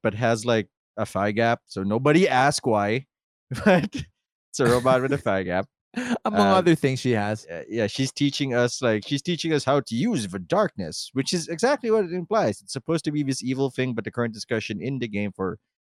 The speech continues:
Speaker 1: people jumping in is that how dark is it really if we're using it for good?
Speaker 2: Yeah. How bad is it really?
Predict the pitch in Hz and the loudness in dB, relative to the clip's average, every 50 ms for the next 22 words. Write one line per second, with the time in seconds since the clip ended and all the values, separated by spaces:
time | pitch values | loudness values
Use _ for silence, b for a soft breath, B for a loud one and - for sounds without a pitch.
0 | _ - 139 113 117 110 101 92 120 113 101 - 117 104 101 101 98 - - 101 | _ -4 -4 -2 -2 -4 -2 -2 -2 -2 -2 -4 -4 -4 -4 -4 -6 -8 -8 -6
1 | 90 110 113 120 - _ _ _ - 359 494 508 494 440 302 254 254 262 240 214 | -2 0 0 0 -2 _ _ _ -2 2 2 2 2 4 2 4 4 4 4 2
2 | 233 214 185 - 185 185 156 - 113 110 117 131 139 143 139 135 139 156 147 123 | 0 0 2 4 4 2 2 2 -4 -2 0 4 4 4 6 6 4 4 4 4
3 | 127 135 - 123 131 123 110 110 113 113 107 110 117 95 104 104 - - - 92 | 2 0 0 0 0 0 2 0 0 0 0 -2 0 0 -2 -2 -2 -4 -6 -6
4 | 87 87 - 64 - - 196 165 110 90 110 - _ _ _ _ _ _ _ - | -6 -6 -8 -8 -6 -2 -2 -2 -2 -2 -6 -12 _ _ _ _ _ _ _ 2
5 | 190 196 165 170 175 170 160 139 147 143 131 127 117 101 98 95 98 | 2 4 4 4 4 4 4 2 2 2 2 2 2 0 -2 -4 -6